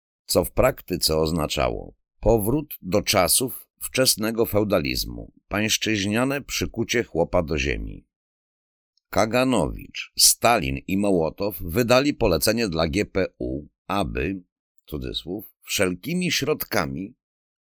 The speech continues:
uniemożliwić ucieczki chłopów z Ukrainy i Północnego Kaukazu.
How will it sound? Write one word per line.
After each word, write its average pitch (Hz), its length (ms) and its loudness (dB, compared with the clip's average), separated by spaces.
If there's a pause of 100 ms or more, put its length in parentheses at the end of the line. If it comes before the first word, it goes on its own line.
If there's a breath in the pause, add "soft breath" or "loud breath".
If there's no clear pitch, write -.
(160)
uniemożliwić 131 1040 0
ucieczki 98 560 -2
chłopów 87 540 -2
z - 160 0
Ukrainy 98 600 0
i - 160 -8
Północnego 80 760 -6
Kaukazu. - 680 -6